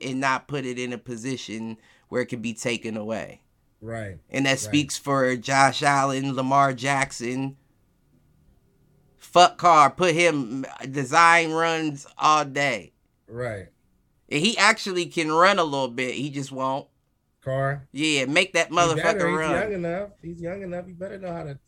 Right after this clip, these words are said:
Speaker 1: He got, he got little wheels on him. He just won't, he won't use them.
Speaker 2: Mm. You might see him use them a little bit more in this, in this, the new offense, maybe. Who knows?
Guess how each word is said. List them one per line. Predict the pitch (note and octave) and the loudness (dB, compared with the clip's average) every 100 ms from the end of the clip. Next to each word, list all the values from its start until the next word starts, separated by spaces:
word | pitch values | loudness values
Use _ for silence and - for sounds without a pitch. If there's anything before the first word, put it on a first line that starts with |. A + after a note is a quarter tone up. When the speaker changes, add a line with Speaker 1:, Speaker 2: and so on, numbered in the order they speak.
| _ _ C#3+ | _ _ -12
Speaker 1:
He | C#3+ | -8
got, | F3 G#3+ A3+ | 0 2 2
he | G3+ | 0
got | A3 A#3 A#3+ | 2 2 2
little | A#3+ A3+ | 0 0
wheels | G3+ A#3+ A3 E3 | -2 -2 -2 0
on | F3+ F#3 | 0 0
him. | G3 | -4
He | F3+ | -4
just | F#3 G3 | -6 -2
won't, | F#3 F#3+ B2+ | -2 -2 -6
he | F3 | -4
won't | F3+ F#3 | -2 -2
use | F#3+ A3 E3 | -4 -10 -10
them. | A#2+ G#2 _ _ _ _ _ _ - | -12 -12 _ _ _ _ _ _ -16
Speaker 2:
Mm. | A#2+ A2 G2 G2 _ _ _ _ _ _ _ | -12 -12 -12 -16 _ _ _ _ _ _ _
You | A2+ | -8
might | B2 D#3 | -4 -4
see | D#3+ D#3+ | -4 -4
him | D#3 | -4
use | D#3+ D#3 | -4 -6
them | D3+ | -6
a | |
little | D#3 D#3 | -6 -6
bit | D#3 | -6
more | D#3+ F3+ | -6 -6
in | E3 | -6
this, | D#3 - - | -10 -14 -12
in | C#3 C#3+ | -8 -8
this, | C3+ A#2+ | -10 -12
the | C3+ | -8
new | C#3 D3 | -6 -4
offense, | D3 F#3 - A2 A2 | -6 -10 -14 -16 -14
maybe. | A2 G#2 F#2+ | -14 -14 -14
Who | G#2+ B2 | -14 -12
knows? | B2+ C#3+ | -10 -10